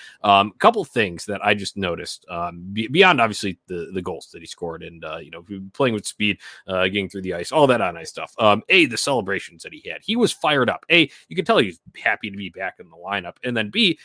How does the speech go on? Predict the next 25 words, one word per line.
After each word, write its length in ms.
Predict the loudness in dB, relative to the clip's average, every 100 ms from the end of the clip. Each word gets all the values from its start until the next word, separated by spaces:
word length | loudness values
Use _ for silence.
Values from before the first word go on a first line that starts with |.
| _
he 120 | -2
was 140 | 0 0
excited 420 | -4 -2 -2 -2
to 40 | -8
help 160 | -10
the 80 | -6
Blackhawks 640 | -6 -4 -4 -4 -8 -16
propel 960 | -20 _ _ _ _ _ _ -6 -4 -4
to 160 | -6
a 60 | -10
win. 380 | -6 -4 -4 -8 _
Um, 200 | -12 -10
he 140 | -10 -10
was 240 | -14 -10 -4
thankful 260 | -4 -4
for 100 | -10
the 80 | -10
fans 240 | -6 -4
that 100 | -4
were 100 | -4
there, 200 | -2 0
even 200 | 0 -2
though 180 | -2 -2
it 60 | 0
was, 200 | -2